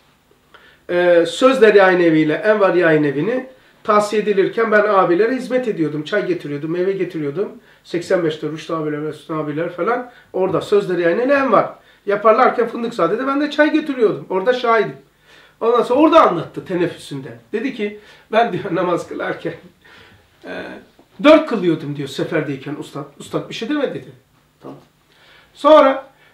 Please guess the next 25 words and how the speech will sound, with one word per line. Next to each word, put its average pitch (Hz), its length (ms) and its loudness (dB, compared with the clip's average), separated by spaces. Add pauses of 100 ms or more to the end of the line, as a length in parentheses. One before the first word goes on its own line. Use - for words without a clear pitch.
(140)
bir 262 120 -4
de 254 60 -2
şeyi 233 240 -2
hatırlasın, 170 560 -2
ben 170 220 -2 (220)
duyduğumu, 151 500 -6
rahmetliden 151 600 -2
duyduğumu 123 320 -16
söylüyorum. 143 420 -14 (480)
"Ya, 214 280 8
ya 208 240 10
Rab 190 200 4
niyet 180 280 2
eyledim 151 340 -2
işte. 123 340 -14 (300)
Hangi 165 280 -4
namaz 160 280 0
olduğunu 165 260 2
unuttum. 147 420 -4 (120)
Se-, 151 360 -6 (300)
işte 165 320 -4
diyelim 123 280 2
ki - 120 -8 (300)
şimdi 135 300 -6
yatsın. - 320 4